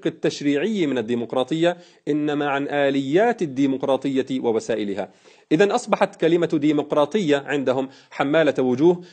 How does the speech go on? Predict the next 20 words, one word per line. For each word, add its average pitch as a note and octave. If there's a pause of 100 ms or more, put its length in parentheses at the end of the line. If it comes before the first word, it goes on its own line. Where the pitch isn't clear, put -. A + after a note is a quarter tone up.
(120)
يجوز F3+
إقرارها F#3
بنية F3+
الوجه E3+
الصحيح G3+
منها C3
الذي F3
لا G3
يتعارض E3
مع G#2+
الإسلام. G2 (460)
ثم A3
تطورت A#3
الأمور G3
إلى E3+
أن D3+
أصبحنا D#3
نسمع D#3
عبارات C#3+
مثل: G3